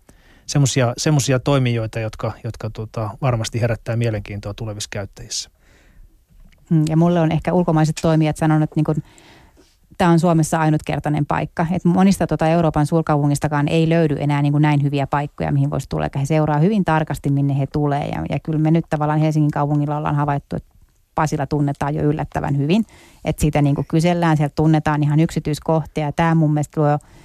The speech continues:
Speaker 2: hyvää uskoa ja näkyy myöskin meidän sijoittajien kautta, että heitä on,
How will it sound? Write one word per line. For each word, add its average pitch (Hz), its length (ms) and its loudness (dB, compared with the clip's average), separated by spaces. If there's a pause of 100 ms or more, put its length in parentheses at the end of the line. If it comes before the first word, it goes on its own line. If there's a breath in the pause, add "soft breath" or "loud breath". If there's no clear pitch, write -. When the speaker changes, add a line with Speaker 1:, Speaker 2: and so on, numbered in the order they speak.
(320 loud breath)
Speaker 2:
hyvää 165 240 2
uskoa 175 360 0
ja 160 60 2
näkyy 208 360 2
myöskin 160 340 2
meidän 147 220 2
sijoittajien 147 600 0
kautta, 151 360 -2
että 151 140 -2
heitä 147 260 -2
on, 147 60 -2